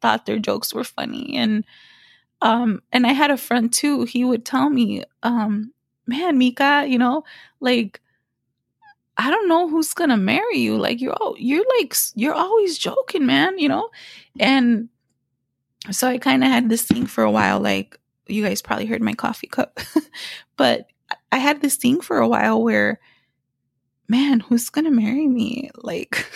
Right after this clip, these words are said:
<laughs> um, I'm a borracha, goofy borracha. I'm just kidding. <laughs> I was a goofy drunk. But, um, you know, let me tell you something. God is good because my husband is goofier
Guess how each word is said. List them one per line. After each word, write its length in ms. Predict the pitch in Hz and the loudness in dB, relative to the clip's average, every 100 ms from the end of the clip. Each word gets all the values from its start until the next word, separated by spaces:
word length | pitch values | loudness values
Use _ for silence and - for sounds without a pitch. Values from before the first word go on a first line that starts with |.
| - | -4
<laughs> 1700 | 262 - _ _ _ _ _ _ _ - - 370 330 - - - - - | -4 -4 _ _ _ _ _ _ _ -8 -4 -2 -4 -6 -16 -16 -16 -8
um, 160 | - _ | -10 _
I'm 400 | - 254 247 233 | 0 4 6 4
a 120 | 214 214 | 4 2
borracha, 920 | 202 208 - - - 285 285 269 262 | 0 2 0 0 0 2 4 2 0
goofy 340 | 254 262 277 | -2 0 -2
borracha. 580 | 254 233 - - 254 262 | 0 2 0 0 0 0
I'm 80 | 214 | -2
just 200 | 202 - | -4 -4
kidding. 280 | - - 254 202 - - - - | -4 0 0 -2 -6 -6 -2 -2
<laughs> 460 | 339 - - _ 262 | -2 -8 -20 _ -2
I 60 | |
was 160 | 247 247 | 0 -2
a 60 | |
goofy 380 | 226 226 226 - | 0 0 -2 -4
drunk. 440 | 220 - - _ - - - - - - - _ _ | -4 -4 -6 _ -20 -16 -16 -16 -18 -18 -20 _ _
But, 280 | 277 254 - | 2 2 2
um, 560 | 240 233 226 202 202 208 _ _ _ _ _ - - - | 2 2 2 2 -2 -6 _ _ _ _ _ -16 -16 -6
you 240 | 226 220 196 | -2 0 2
know, 440 | 196 190 202 233 247 | 0 0 -2 -6 -6
let 120 | 208 | -2
me 100 | 208 | -2
tell 160 | 220 - | -2 -2
you 100 | 220 | -2
something. 380 | - 214 - - | -4 -6 -6 -2
God 200 | 101 220 | 0 0
is 140 | 214 | -2
good 280 | - - - | -2 -4 -4
because 380 | 214 - 226 226 | -8 -2 0 2
my 120 | 214 | 4
husband 380 | 240 226 254 226 | 4 2 2 2
is 140 | 226 | 0
goofier 840 | - 214 - 104 - - 110 131 | 0 -2 -2 -6 -2 0 2 0